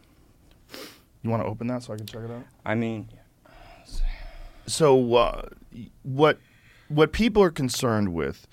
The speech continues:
Speaker 1: is obviously someone being able to access their information, someone tracking them.
Speaker 2: I think people are concerned, and, like, all right, so look at me for an exa-, example. Like, I'm sort of in this privacy world, but I'm also not, like,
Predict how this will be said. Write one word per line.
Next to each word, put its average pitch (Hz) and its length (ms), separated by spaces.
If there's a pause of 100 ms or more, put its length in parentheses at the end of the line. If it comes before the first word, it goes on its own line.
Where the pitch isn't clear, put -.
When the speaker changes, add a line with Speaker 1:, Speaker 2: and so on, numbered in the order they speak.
(260)
Speaker 1:
is 120 240
obviously 113 960
someone 147 560
being 120 260
able 110 200
to 101 140
access 113 420
their 98 160
information, 104 960 (260)
someone 131 380
tracking 117 580
them. 107 560 (1040)
Speaker 2:
I 190 80
think 302 240
people 233 320
are 160 200
concerned, 190 540
and, 147 200
like, 147 280
all 120 60
right, 95 140
so 135 120
look 160 220
at 175 60
me 160 100
for 101 160
an 82 100
exa-, 87 200
example. 92 440
Like, 87 160 (100)
I'm 143 560
sort 123 260
of 95 160
in 123 180
this 117 140
privacy 110 480
world, 104 260
but 117 120
I'm 196 140
also 190 340
not, 123 460
like, 104 300